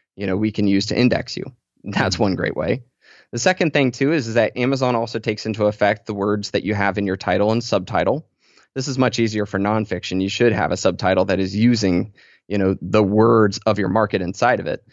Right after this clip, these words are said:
Uh, also, the things that you put in, like, your book description, as well as what people write in,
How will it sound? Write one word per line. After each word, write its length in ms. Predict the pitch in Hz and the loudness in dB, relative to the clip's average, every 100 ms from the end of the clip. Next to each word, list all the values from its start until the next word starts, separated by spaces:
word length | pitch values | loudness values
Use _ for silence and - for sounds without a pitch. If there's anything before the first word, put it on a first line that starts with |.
| _ _ _ - | _ _ _ -6
Uh, 220 | 107 107 | -4 0
also, 360 | 143 156 156 135 | 0 2 2 2
the 100 | 123 | 0
things 240 | 131 127 | -2 -2
that 80 | 117 | -4
you 100 | 113 | -6
put 280 | - 113 110 | -2 -2 0
in, 120 | 110 | -2
like, 160 | 107 104 | -2 -4
your 80 | |
book 180 | 95 120 | -2 -4
description, 580 | 117 - 92 - 98 80 | -4 -4 -4 0 -2 0
as 240 | 110 113 113 | 0 0 2
well 220 | 117 117 | 2 4
as 180 | 110 - | 2 2
what 200 | 104 - | 0 -2
people 260 | 117 110 | -6 -2
write 240 | 104 101 101 | 0 0 0
in, 240 | 95 104 | -2 -4